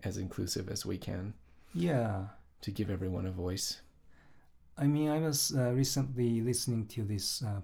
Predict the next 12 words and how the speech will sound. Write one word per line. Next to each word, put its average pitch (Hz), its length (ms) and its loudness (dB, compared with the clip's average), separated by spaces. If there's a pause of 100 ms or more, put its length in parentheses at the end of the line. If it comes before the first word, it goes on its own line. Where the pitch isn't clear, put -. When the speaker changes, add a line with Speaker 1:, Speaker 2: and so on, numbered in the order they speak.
Speaker 2:
podcast, 107 800 -4 (140)
and, 98 420 -2
uh, 98 180 -2
there 107 100 -4
was 98 140 -4
discussion 107 600 0
about 95 460 -2 (880)
teaching 123 420 2
English 123 440 2
to 110 320 2 (140)
non-native 104 600 0
speakers, 135 920 0